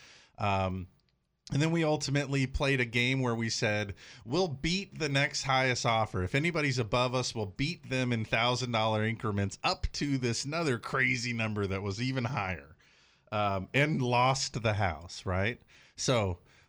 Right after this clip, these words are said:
we went from that to today. That kind of crap ain't gonna fly today, is it?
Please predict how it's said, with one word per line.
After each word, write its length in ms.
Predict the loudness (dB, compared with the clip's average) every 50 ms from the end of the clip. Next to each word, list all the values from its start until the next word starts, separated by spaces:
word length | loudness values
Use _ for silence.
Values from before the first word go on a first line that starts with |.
| _ -10
we 200 | -4 -2 -2 0
went 260 | 0 0 -2 -4 -4 -6
from 240 | -6 -4 -2 0 2
that 400 | 4 4 4 4 2 0 -2 -2
to 100 | -2 -2
today. 520 | -2 0 -2 -4 -2 -4 -6 -6 -10 -18 -20 _ _ _ _ _ _ _ _ _ _ _ _ _ _ _ _ _
That 180 | -4 -2 -2 -2
kind 160 | -2 -4 -4
of 80 | -4 -4
crap 340 | -4 -4 -4 -4 -6 -8 -10
ain't 140 | -10 -10
gonna 140 | -8 -10 -10
fly 320 | -10 -10 -10 -10 -10 -10 -10
today, 340 | -8 -8 -8 -6 -6 -4
is 180 | -2 -2 -2 -2
it? 220 | -2 -4 -4 -6